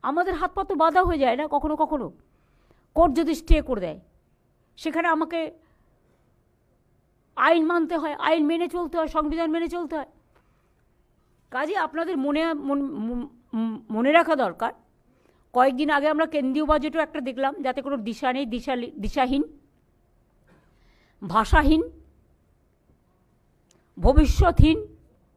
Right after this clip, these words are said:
কর্মহীন, টোটালটাই অ্যাকশনলেস, ভিশনলেস,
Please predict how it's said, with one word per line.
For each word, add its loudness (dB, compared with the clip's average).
কর্মহীন, 4
টোটালটাই -2
অ্যাকশনলেস, -6
ভিশনলেস, -4